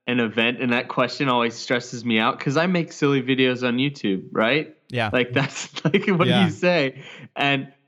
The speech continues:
Speaker 1: I was at a dinner, and they sat me beside Supreme Court Justice Sonia Sotomayor.
Speaker 2: <laughs>
Speaker 1: And, and her name tag was right there, and I'm like, "Oh, um, I know what she does."
Speaker 2: Yeah.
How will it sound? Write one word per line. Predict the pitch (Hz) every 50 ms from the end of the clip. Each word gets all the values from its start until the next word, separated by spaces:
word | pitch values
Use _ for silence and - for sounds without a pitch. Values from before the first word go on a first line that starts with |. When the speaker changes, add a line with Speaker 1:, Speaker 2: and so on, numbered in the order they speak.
| - -
Speaker 1:
I | 139
was | 147 147 143 139
at | 156 151 147
a | 143 131
dinner, | 120 110 127 127 135 151 170 190
and | - - 143 135 131
they | 127 127
sat | 123 - - 135 127 123 117
me | 156 147 139
beside | 127 131 123 - - 131 123 120 117 117 117 117 120
Supreme | - - - 110 - - 131 127 135 123
Court | - - 127 120 95
Justice | 107 120 117 113 113 - - 120 117 113 - -
Sonia | - - - 120 120 120 120 117 113
Sotomayor. | - - 120 113 113 110 110 107 107 107 101 98 92 - -
Speaker 2:
<laughs> | - - 202 - - - 196 - - - - - - _ _ _ _ - -
Speaker 1:
And, | 127 131 131 131 123 120 120 120 -
and | 147 147 143 147 143
her | 135 151 160 156
name | 156 147 143 156 160 156
tag | 151 - 120 107 104 104 101
was | 113 110 107 113
right | 117 113 113 110 -
there, | - 127 123 117 110 107
and | 107
I'm | 107 107 107
like, | 110 104 104 101 - -
"Oh, | 123 131 135 131 120 110 104 98 92 - - -
um, | 117 113 113 110 98 90 - - - _ _ _ _ _ _ _ _ _ _ -
I | 117 123
know | 127 131 131 131
what | 131 143 156 -
she | - - 139 139
does." | 127 123 113 104 92 90 - - - -
Speaker 2:
Yeah. | 123 113 101 98 95